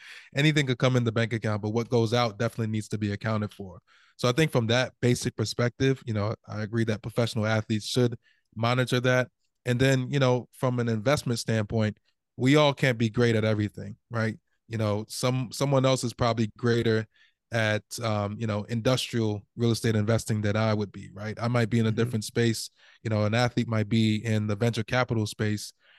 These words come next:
Speaker 1: and interested in building companies and things like that, right? So I'm, I'm a believer in definitely signing your own checks, but from an investment perspective, uh, partnering up with the people who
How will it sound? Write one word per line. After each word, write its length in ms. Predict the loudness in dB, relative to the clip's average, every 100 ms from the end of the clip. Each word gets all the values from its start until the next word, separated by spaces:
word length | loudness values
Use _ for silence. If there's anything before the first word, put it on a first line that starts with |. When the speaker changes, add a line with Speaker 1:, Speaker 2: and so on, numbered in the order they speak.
| _
Speaker 1:
and 140 | -6 -2
interested 400 | 0 -2 0 0
in 160 | 0
building 320 | 2 2 2 2
companies 460 | 0 2 -2 -2
and 100 | -4
things 220 | -4 -4
like 180 | -4 -4
that, 320 | -4 -4 -8 -12
right? 220 | -12 -8
So 120 | -4
I'm, 180 | -4 -4 _ _ _ 0
I'm 100 | 2
a 40 |
believer 460 | 4 6 4 4 2
in 380 | 2 0 0 -2
definitely 440 | -2 -2 -2 -4
signing 380 | -2 0 0 -2
your 160 | -4 -2
own 180 | -4
checks, 320 | -2 -2 -2 -4
but 180 | -8 -6
from 160 | -4 -4
an 80 |
investment 560 | -4 -2 -2 0 -2 -2 _ _ _ _ -4
perspective, 640 | -2 -2 -2 -2 -4 -6 _ _ -8
uh, 140 | -8
partnering 520 | -2 0 2 2 2
up 220 | 0 -2 -6
with 160 | -8
the 100 | -8
people 440 | -4 -4 -2 -2 0
who 420 | 2 4 2